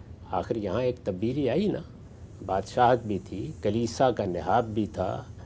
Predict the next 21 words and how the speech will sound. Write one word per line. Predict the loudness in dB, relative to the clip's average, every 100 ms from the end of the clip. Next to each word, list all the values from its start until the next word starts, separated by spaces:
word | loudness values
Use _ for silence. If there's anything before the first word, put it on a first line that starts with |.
| -16 -16 -16 -10 -2
आप | -2 -2
होली | 4 6 8 8
रोमन | 6 6 4
एम्पायर | 4 4 4 4
के | 2
ज़माने | 2 2 2 2 2
से | 0
तारीख़ | -2 0 0 -2
पढ़ना | -2 2 2
शुरू | 0 -2 -2
करें | 0 -2
तो | -2
अंदाज़ा | -4 0 4 6 4
कर | 4
सकते | 2 0 -2 0
हैं | 0
कि | -2 -2
क्या | -2
सूरत | 0 -4 -6 -2
हाल | -2 0 -2
थी। | -2 -6